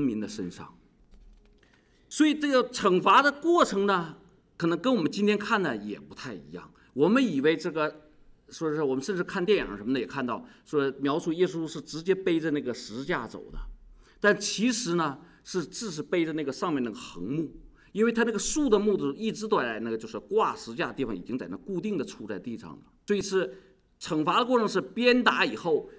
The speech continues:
受刑的人要背着那个十字架从审判的地点一直背到那个最后挂的地点。而这个过程经历是干什么呢？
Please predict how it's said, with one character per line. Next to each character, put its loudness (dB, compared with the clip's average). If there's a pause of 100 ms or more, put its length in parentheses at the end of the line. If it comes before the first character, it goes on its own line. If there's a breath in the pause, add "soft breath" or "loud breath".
(100)
受 2
刑 0
的 4
人 4
要 2
背 6
着 4
那 0
个 -2
十 -8
字 -8
架 -4
从 -4
审 -4
判 0
的 2
地 -4
点 -4
一 -6
直 -12
背 0
到 -2
那 -4
个 -8
最 -6
后 0
挂 -2
的 -20
地 -8
点。 -20 (460 soft breath)
而 4
这 0
个 6
过 4
程 0
经 -2
历 0
是 -2
干 2
什 -2
么 2
呢？ -4